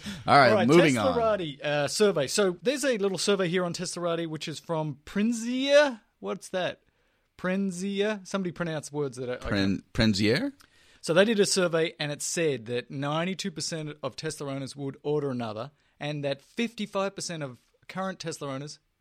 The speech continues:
Speaker 2: you know, with the S and the X's, they've actually put in an order for a Model three. And here's the part that's for Tom.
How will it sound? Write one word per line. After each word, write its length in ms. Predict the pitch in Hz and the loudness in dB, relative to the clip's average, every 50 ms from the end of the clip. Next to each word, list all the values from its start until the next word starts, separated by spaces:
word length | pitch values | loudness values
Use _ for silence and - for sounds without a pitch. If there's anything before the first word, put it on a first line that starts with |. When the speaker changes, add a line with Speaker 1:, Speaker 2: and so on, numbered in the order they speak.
| _ _ _ _ _ _ | _ _ _ _ _ _
Speaker 2:
you 80 | - 120 | -10 -10
know, 60 | 120 | -8
with 140 | 117 123 117 | -8 -8 -8
the 120 | 127 - 127 | -8 -6 -4
S 220 | 123 123 - - | -4 -4 -4 -6
and 80 | 139 127 | -8 -8
the 100 | 123 113 | -6 -6
X's, 360 | 123 120 - - 151 151 - _ _ _ _ _ _ _ _ _ _ | -8 -8 -8 -12 -14 -14 -16 _ _ _ _ _ _ _ _ _ _
they've 180 | - 151 139 165 | -4 -2 0 0
actually 260 | 170 170 - 185 175 | -2 -2 -2 -4 -6
put 200 | 151 - 175 165 | -6 -4 -4 -4
in 100 | 160 156 | -4 -4
an 100 | 147 151 | -6 -6
order 380 | - - 151 151 143 143 143 143 _ _ | -4 -2 -2 -2 -2 -2 -4 -6 _ _
for 200 | - 139 131 - | -10 -8 -8 -8
a 80 | - 127 | -8 -8
Model 480 | 127 127 131 135 135 139 139 131 113 _ _ _ _ | -6 -6 -6 -6 -4 -4 -6 -6 -8 _ _ _ _
three. 480 | _ - - 147 151 151 139 123 117 | _ -6 -4 -2 0 0 0 0 -2
And 100 | 113 117 | -4 -6
here's 240 | 107 156 220 240 208 | -4 -2 -2 -2 -2
the 80 | - 196 | -2 -6
part 380 | - - 165 160 151 143 - - | -8 -4 -4 -2 -2 -4 -6 -10
that's 180 | 139 - - - | -16 -16 -16 -16
for 120 | - 123 | -18 -18
Tom. 460 | - - - - 135 127 113 104 104 | -18 -16 -12 -10 -10 -10 -10 -12 -16